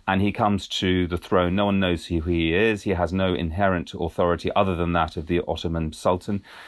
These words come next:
His personality is untested. He's untested on the battlefield, and he's, it's a massive minefield because he's suddenly finding himself running an enormous empire.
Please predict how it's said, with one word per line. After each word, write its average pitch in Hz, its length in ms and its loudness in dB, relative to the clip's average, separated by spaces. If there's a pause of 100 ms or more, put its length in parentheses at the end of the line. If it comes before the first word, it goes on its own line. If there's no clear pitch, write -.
(120)
His 90 200 -2
personality 90 720 2
is 82 100 0
untested. 92 640 0
He's 80 160 -2
untested 82 480 -4
on 85 100 0
the 85 60 -2
battlefield, 92 720 0 (420)
and 98 280 2
he's, 98 440 0
it's 98 180 -4
a 98 60 2
massive 95 460 0
minefield 87 640 0
because 87 240 -4
he's 92 160 -4
suddenly 87 340 0
finding 85 320 -2
himself 80 340 -2
running 85 360 0
an 82 80 -2
enormous 87 560 0
empire. 78 520 -4